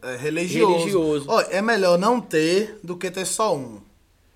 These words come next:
Speaker 1: É melhor não ter. Pra mim é melhor não ter. É melhor explicar as religiões. Olha, as, essa é a religião afro, eles cultuam dessa forma, a religião afro.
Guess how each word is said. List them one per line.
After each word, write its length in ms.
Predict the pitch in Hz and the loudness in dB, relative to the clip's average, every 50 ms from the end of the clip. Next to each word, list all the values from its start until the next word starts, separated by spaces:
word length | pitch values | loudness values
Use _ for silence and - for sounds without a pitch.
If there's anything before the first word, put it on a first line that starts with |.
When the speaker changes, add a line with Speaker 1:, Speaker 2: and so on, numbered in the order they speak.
| _ _ _ _ _ - | _ _ _ _ _ -14
Speaker 1:
É 80 | - 156 | -10 -4
melhor 260 | 190 196 196 202 220 | -2 0 2 2 0
não 140 | 254 277 262 | 0 -2 -4
ter. 260 | - - 156 135 131 131 | -2 -4 -4 -4 -4 -4
Pra 180 | - 190 208 | -2 -2 -2
mim 120 | 220 233 240 | -2 0 -2
é 60 | 247 | 0
melhor 240 | 254 247 240 254 262 | 0 0 2 2 0
não 120 | 285 262 | 0 -2
ter. 200 | - 185 160 147 | -4 -4 -4 -4
É 100 | 139 165 | -4 -4
melhor 220 | 185 202 202 196 | -2 -2 -2 -2
explicar 420 | 202 196 - - 202 196 - 180 165 | -2 -4 -6 -6 -8 -6 -2 -2 -2
as 100 | 151 151 | 0 0
religiões. 720 | 165 156 156 151 143 151 135 127 131 139 160 170 - - _ _ - - - _ - | -2 -2 -2 -4 -4 -4 -4 -4 -4 -6 -8 -10 -12 -16 _ _ -20 -20 -20 _ -6
Olha, 260 | 151 147 151 151 151 | -4 -2 -2 -2 -2
as, 120 | 147 147 | -2 -2
essa 520 | 156 147 139 - 135 143 143 143 - - 160 | -4 -4 -4 -6 -6 -6 -6 -4 -4 -4 -2
é 40 | |
a 20 | 151 | -2
religião 480 | 160 156 160 160 143 160 160 160 160 | -2 -2 -2 -4 -4 -4 -4 -2 -2
afro, 560 | 156 156 160 156 156 151 - - 135 139 143 - - - _ _ - | 0 2 2 2 0 -2 -4 -12 -14 -16 -16 -18 -20 -20 _ _ -12
eles 240 | 139 139 147 139 - | -8 -8 -8 -8 -8
cultuam 420 | - 156 147 151 156 147 147 147 | -8 -10 -8 -6 -4 -4 -4 -2
dessa 280 | 147 147 143 - 170 156 | -2 -4 -4 -4 -6 -6
forma, 340 | - 147 143 147 147 143 | -6 -6 -4 -4 -4 -6
a 20 | 131 | -8
religião 320 | 131 127 127 143 147 143 | -8 -10 -10 -10 -8 -6
afro. 360 | 127 123 127 123 - 131 135 | -4 -4 -4 -6 -8 -14 -16